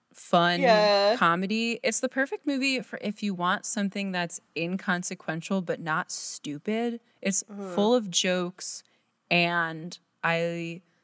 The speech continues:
Speaker 1: like Rachel McAdams, even though she was in a Woody Allen movie.
Speaker 2: Um, I finished the Snyder Cut.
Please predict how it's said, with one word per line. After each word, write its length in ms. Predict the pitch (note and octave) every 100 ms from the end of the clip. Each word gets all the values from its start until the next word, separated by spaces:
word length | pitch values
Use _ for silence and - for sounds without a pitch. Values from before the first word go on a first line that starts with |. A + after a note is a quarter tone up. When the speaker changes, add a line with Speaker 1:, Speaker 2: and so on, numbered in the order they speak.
| _ -
Speaker 1:
like 260 | F#3 F3+
Rachel 260 | F3+ E3+ F#3
McAdams, 440 | E3+ E3 D#3+ E3 -
even 260 | F3 E3+
though 80 | D#3
she 160 | D#3 D#3+
was 160 | E3
in 260 | D#3 D3+ D3+
a 80 | D3+
Woody 260 | D#3 D#3+ -
Allen 380 | - - - - -
movie. 260 | - - -
Speaker 2:
Um, 280 | A#3 A#3 - _ _ _ -
I 480 | A3 A3 A#3 C4 -
finished 440 | C4 B3 B3 - -
the 100 | A#3
Snyder 420 | - G3 F#3 G#3+
Cut. 380 | - B3+ B3+